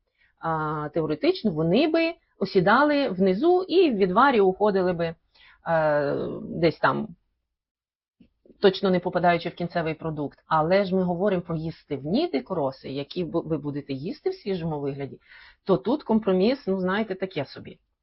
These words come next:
От. Тому з цим будьте уважні. Як правильно збирати? Ну, якщо ви любителі такі не,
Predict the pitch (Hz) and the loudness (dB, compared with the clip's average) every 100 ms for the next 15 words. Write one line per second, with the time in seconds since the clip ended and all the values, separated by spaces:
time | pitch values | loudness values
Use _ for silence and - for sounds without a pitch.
0 | - 147 120 - 202 226 - 285 311 196 | -8 -8 -6 0 2 2 2 2 2 -2
1 | 220 220 202 165 143 120 127 - _ _ | 0 0 0 0 -2 -4 -10 -16 _ _
2 | _ _ _ _ _ _ - 262 - 190 | _ _ _ _ _ _ 0 0 4 6
3 | 156 139 139 143 147 139 - - - - | 6 2 -4 -2 -2 -2 -8 -18 -20 -20
4 | - 415 349 - 339 277 277 214 160 247 | -4 2 2 4 4 4 4 4 6 6
5 | 311 247 202 190 180 185 175 170 165 160 | 6 4 4 2 0 0 0 0 -2 -2
6 | 151 151 | -4 -6